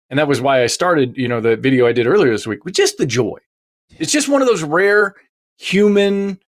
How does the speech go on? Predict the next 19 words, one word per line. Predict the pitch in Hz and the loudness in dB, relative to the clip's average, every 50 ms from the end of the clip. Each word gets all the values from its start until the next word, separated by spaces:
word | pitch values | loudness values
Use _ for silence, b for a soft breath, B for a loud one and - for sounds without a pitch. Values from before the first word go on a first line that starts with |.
| _ _ | _ _
kind | - - 160 175 180 175 | -6 -2 -2 0 0 0
of | 156 | 0
experiences | 165 - - - - 156 156 151 147 143 143 135 151 143 131 127 | -2 -2 -4 -4 -2 -2 0 0 0 -2 -2 -2 -2 -4 -4 -4
when | 135 120 | -4 -6
you | 117 | -6
see | 110 - 208 240 | -6 -4 -4 -2
the | 254 226 | -2 0
rookies | 196 196 185 - 196 - | 0 0 0 -2 -4 -6
come | - 180 170 | -4 -4 -4
to | 156 | -2
camp, | 139 160 151 151 | 0 -2 -2 0
and | 143 139 | -2 -2
it's | 131 - | -4 -2
not | - 160 147 - | -2 -2 -2 0
limited | 151 139 139 135 135 127 | 0 0 0 0 -2 -2
to | 135 | -4
the | 131 135 | -4 -2
Lions. | 127 107 107 107 113 113 107 | -2 0 0 -2 -2 -4 -4
There's | 110 107 - - | -6 -8 -8 -10